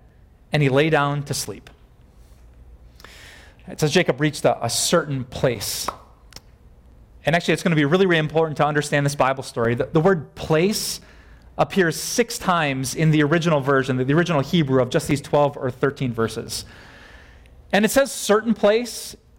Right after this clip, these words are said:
in this verse because it's not really a special place, which is really important because I would guess that most of the places where you spent the past week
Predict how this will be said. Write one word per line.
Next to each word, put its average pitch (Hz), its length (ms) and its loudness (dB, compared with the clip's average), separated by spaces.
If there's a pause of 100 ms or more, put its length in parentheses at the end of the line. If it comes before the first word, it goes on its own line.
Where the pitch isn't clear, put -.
(100)
in 185 120 2
this 196 140 2
verse 196 480 0 (1500)
because 185 300 2
it's 180 100 -6
not 196 140 2
really 190 160 2
a 151 40 4
special 151 340 0
place, - 440 -4 (1500)
which 202 160 0
is 196 80 2
really 285 120 6
important 226 300 2
because 196 200 0
I 214 100 4
would 254 160 -6
guess 180 540 -2 (600)
that 170 260 0
most 202 260 0
of 226 80 0
the 185 60 2
places 180 420 -2
where 156 120 2
you 156 120 4
spent 165 260 -2
the 151 80 -8
past 143 320 0
week 143 420 -4